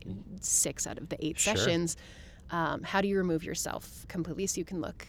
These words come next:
Speaker 1: um, at the feedback
Speaker 2: Sure.
Speaker 1: without any kind of biases, um, and then act accordingly? And no, we do not change everything. <laughs> That would be,
Speaker 2: Good.
Speaker 1: that would be, I think, jumping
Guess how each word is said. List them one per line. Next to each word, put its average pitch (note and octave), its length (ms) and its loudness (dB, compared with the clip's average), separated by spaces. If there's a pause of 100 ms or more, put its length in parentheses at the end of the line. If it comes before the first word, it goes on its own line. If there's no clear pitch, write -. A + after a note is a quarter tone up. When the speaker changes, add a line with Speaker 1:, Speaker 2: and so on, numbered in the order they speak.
(560)
Speaker 1:
um, - 380 -8
at F#3 140 -8
the F3+ 60 -8
feedback - 580 -8
Speaker 2:
Sure. A#2 100 -6
Speaker 1:
without - 380 -4
any A2+ 180 -4
kind - 180 -8
of G#3+ 60 -8
biases, - 680 -6 (100)
um, - 240 -8
and F3+ 100 -2
then - 200 -4
act - 260 -8
accordingly? F3 500 -2
And F3 200 4
no, D#3+ 140 6
we D3 140 2
do D3 140 0
not C#3+ 160 -4
change - 300 -6
everything. - 440 -10 (400)
<laughs> - 40 -6 (800)
That D#3 180 2
would E3+ 180 2
be, E3 180 6
Speaker 2:
Good. E3+ 220 6 (500)
Speaker 1:
that A3 200 12
would A#3 160 8
be, A3+ 500 8
I F3+ 160 6
think, F3+ 400 0 (340)
jumping E3 640 4